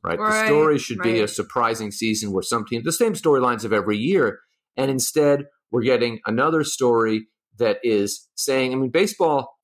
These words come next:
Speaker 1: has this mission to just constantly tell the American people that, yeah, we're, we got a, we got a whole lot of problems, not really sure why you should be paying attention to us. And this isn't helpful. If the M L B had taken Stevens' approach, the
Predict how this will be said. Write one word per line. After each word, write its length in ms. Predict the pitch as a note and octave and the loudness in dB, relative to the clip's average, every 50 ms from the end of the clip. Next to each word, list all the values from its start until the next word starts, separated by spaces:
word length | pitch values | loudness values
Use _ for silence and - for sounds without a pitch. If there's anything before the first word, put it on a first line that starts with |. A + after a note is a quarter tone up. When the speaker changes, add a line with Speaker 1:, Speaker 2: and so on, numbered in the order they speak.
| _ _ - | _ _ -8
Speaker 1:
has 220 | B2+ C#3 D3 C#3+ - | -4 -2 -2 -2 -2
this 300 | D3 C#3 C#3+ C#3+ C#3 - | -2 -2 -2 -2 -2 0
mission 360 | D3 E3 F#3+ F#3+ G3 D3+ B2 | 0 0 0 0 0 -4 -4
to 160 | A#2 C#3 B2+ | -2 -4 -4
just 240 | A#2+ B2+ C3 B2+ - - - - - | -2 -2 -6 -6 -6 -12 -14 -8 -4
constantly 500 | B2+ C3 D3 C#3+ - D#3 C3+ C3+ C#3+ B2 | -2 -2 -2 -2 -4 -6 -2 -2 -2 -2
tell 240 | - - C3 A#2+ | -2 -4 -2 -2
the 100 | B2 A#2+ B2 | 0 0 -2
American 360 | A#2 A#2 A#2 A#2 A#2 - A2+ | 0 0 0 0 -2 -4 -10
people 540 | A2 - C3+ D#3+ D#3+ - A#2+ G#2+ G#2 F#2+ G2 | -6 -4 -4 -4 -4 -2 -2 -2 -2 -2 -2
that, 220 | A2 A2 G#2 G#2 - - _ _ _ _ _ _ | -2 -2 -2 -2 -4 -10 _ _ _ _ _ _
yeah, 120 | - G3 F#3+ | -6 -4 -2
we're, 220 | E3 D#3 D3+ D3 - | 0 0 -2 -2 -2
we 60 | C3+ | -2
got 140 | C3+ C3+ C3 | 0 0 0
a, 100 | C3+ C3 | 0 0
we 120 | C3+ C#3+ | 0 2
got 100 | D3+ D3+ | 2 2
a 60 | C3 | 0
whole 200 | A2+ - E3 F3 | 0 -2 -2 0
lot 140 | E3 D3+ C3+ | 0 0 0
of 80 | B2 A#2+ | -2 -4
problems, 560 | - - B2 A#2 A2+ A2+ A2+ A2+ G#2 - - | -4 -2 0 0 0 -2 -4 -6 -8 -8 -4
not 160 | G2+ A#2 A2+ | -2 -2 -2
really 140 | A2+ A2+ A2+ | 0 -2 -4
sure 160 | - - G#2+ | -2 -2 -2
why 180 | G#2 F#2+ F#2+ G2 | 0 0 0 0
you 60 | G2 | 0
should 80 | F#2+ - | -2 -4
be 80 | G#2 | -8
paying 240 | - - F#2 F#2 G2 | -8 -6 -6 -6 -6
attention 340 | - - G2+ G#2+ A2+ A#2 G#2+ | -6 -4 -6 -6 -6 -6 -8
to 160 | - - - | -6 -6 -6
us. 220 | - - - - _ _ _ _ _ _ _ _ _ _ | -6 -8 -10 -16 _ _ _ _ _ _ _ _ _ _
And 280 | - B2 A#2+ A#2+ A2 G#2+ - | -4 -2 0 0 -2 -4 -6
this 200 | - D3 D3 - | -4 -4 -2 -2
isn't 180 | E3+ E3 E3 D3+ | 0 0 0 0
helpful. 300 | F3 F#3 - C#3 G#2+ G2+ _ _ _ - - | 0 0 0 -2 -4 -6 _ _ _ -6 -6
If 100 | C#3 - | -4 -4
the 100 | C#3+ - | -4 -2
M 120 | D#3+ G#3 A3+ | 0 0 2
L 60 | A#3 | 2
B 160 | D#3 E3 D#3 | 2 2 2
had 140 | C#3+ - - | 2 0 0
taken 260 | - D3 B2+ - A2+ | 0 -2 -2 -2 -4
Stevens' 340 | - - F3 G3 F3 D3 G#2 | -4 0 0 2 2 0 -2
approach, 440 | G2+ - - C2 A1+ - - - - _ _ - | -4 -6 -6 -8 -8 -8 -12 -16 -20 _ _ -6
the 140 | - F#2 | -6 -6